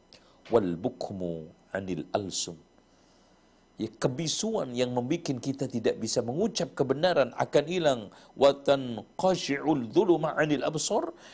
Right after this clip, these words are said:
Dan juga kegelapan, kabut-kabut yang menghalangi pandangan kita untuk memandang kebenaran dan kebaikan itu hilang.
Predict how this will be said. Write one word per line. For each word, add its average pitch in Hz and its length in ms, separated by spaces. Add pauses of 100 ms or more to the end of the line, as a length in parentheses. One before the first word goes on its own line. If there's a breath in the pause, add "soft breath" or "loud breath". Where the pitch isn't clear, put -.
(140)
Dan 156 240
juga 151 240
kegelapan, 156 960
kabut-kabut 180 800
yang 135 160
menghalangi 165 640
pandangan 139 480
kita 104 480 (320 loud breath)
untuk 117 320
memandang 175 480
kebenaran 151 640
dan 127 160
kebaikan 127 480
itu 101 240
hilang. 95 320